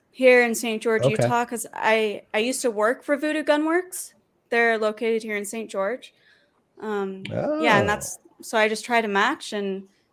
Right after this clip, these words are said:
Speaker 1: it, it
Speaker 2: Hmm.
Speaker 1: was fun, but I'm, I'm really busy shooting U S P S A and three gun, and maybe,
Speaker 2: Okay.
Speaker 1: maybe one of these days.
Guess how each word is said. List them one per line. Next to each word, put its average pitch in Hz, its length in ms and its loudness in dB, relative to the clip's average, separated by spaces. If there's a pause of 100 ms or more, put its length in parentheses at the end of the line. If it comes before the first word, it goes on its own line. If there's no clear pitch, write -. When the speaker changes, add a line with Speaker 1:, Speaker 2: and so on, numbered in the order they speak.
Speaker 1:
it, 240 380 2
it 359 40 0
Speaker 2:
Hmm. 415 60 0
Speaker 1:
was 381 140 -2
fun, 240 380 2
but 220 80 -4
I'm, 226 200 -4 (280)
I'm 214 180 -2
really 226 220 0
busy 208 320 -2
shooting 196 300 -6
U 196 120 -2
S 196 140 -4
P 196 180 -8
S 180 180 -8
A 185 360 -2
and 175 200 -6 (280)
three 190 160 -2
gun, 185 380 -2
and 165 180 -10 (1200)
maybe, - 140 0
Speaker 2:
Okay. 156 220 8
Speaker 1:
maybe 202 220 4
one 190 200 0
of 180 100 -6
these 170 200 -8
days. 165 500 -10